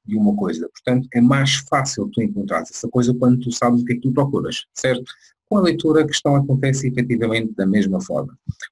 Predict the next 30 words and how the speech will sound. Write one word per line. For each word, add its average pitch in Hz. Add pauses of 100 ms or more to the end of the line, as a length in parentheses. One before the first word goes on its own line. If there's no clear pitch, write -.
Portanto, 147
é 156
preciso -
fazer 131
uma, 123 (160)
uma 110
aproximação 104 (680)
e 147
essa 143
aproximação 127
tem 120
a 113
ver 120
com 120
o -
texto. 104
Portanto, 151 (400)
eh, 147
eh, 127
eh, 120
percebe 151 (100)
que 139 (120)
tipo 143
de 139
texto 127
tu 123
tens 123
à 117
tua 110
frente 113